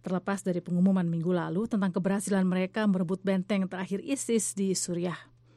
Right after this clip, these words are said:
Salih menyatakan hal itu dalam wawancara eksklusif dengan kantor berita Associated Press hari Jumat,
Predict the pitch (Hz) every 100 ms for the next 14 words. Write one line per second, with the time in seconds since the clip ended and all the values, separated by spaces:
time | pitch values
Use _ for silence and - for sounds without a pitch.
0 | - - - _ _ _ _ _ - -
1 | 214 220 202 196 190 196 196 214 196 190
2 | 180 185 196 180 185 - 196 202 - 180
3 | 180 175 180 185 190 185 160 196 202 170
4 | 180 196 208 190 - 180 214 - 190 185
5 | 185 202